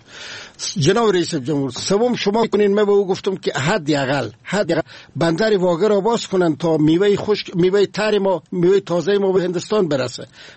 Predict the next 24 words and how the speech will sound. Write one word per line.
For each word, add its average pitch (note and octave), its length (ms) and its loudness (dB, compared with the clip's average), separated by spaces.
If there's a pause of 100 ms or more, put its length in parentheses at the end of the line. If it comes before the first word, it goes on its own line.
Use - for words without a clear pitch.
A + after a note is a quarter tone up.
(120)
بعداً B3 300 0
گپای F#3+ 380 0
کلانتر D3+ 520 0
شروع B2 280 -4
کنین. - 200 -14 (440)
بعداً B3 220 2
من B3+ 160 2
به B3 60 0
رئیس A#3+ 220 -2
جمهور G#3+ 400 0
گفتم G3 320 -2
که F#3+ 160 0
شما G#3 320 0
با A3+ 140 4
پاکستان G#3 420 -2
به F#3 60 2
نتیجه F3 360 2
نمیرسین. D3+ 560 0
به F3 60 0
این A3+ 100 2
خاطر G#3+ 240 -2
نمیرسین G#3 500 2
که E3+ 140 -2
یک، B3 220 0